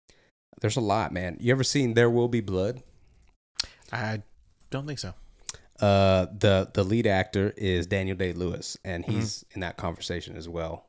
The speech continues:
Speaker 1: Um, Gangs of New York. Have you seen Gangs of New York? Leonardo DiCaprio and Daniel Day-Lewis, two method actors.
Speaker 2: Hmm.
Speaker 1: And randomly, the guy from Step Brothers is in it,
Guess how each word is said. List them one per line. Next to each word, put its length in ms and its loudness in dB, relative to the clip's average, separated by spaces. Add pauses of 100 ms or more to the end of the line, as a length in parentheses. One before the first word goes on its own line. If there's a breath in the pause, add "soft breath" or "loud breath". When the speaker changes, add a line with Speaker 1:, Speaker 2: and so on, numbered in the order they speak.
Speaker 1:
Um, 400 -4 (220)
Gangs 260 0
of 60 -4
New 120 -2
York. 300 -2
Have 120 -10
you 60 -12
seen 160 -4
Gangs 220 -2
of 60 -6
New 80 -4
York? 260 -2
Leonardo 460 -2
DiCaprio 580 -2 (180)
and 320 0
Daniel 280 -2
Day-Lewis, 520 -10
two 240 0
method 280 -4
actors. 500 -12
Speaker 2:
Hmm. 200 -10 (800)
Speaker 1:
And 220 0
randomly, 420 2
the 120 -2
guy 400 0
from 440 -2
Step 300 -2
Brothers 360 -6
is 160 -10
in 120 -6
it, 260 -14